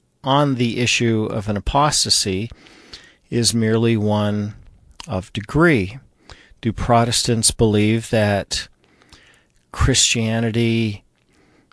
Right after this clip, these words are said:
can be restored just by a reformation,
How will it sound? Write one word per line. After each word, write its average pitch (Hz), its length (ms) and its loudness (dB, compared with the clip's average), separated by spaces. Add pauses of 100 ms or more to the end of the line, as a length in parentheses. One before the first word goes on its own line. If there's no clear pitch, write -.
(180)
can 117 320 -2
be 117 180 2
restored 120 1160 2 (840)
just 135 600 2 (120)
by 110 720 -2 (800)
a 120 80 -4
reformation, 120 880 0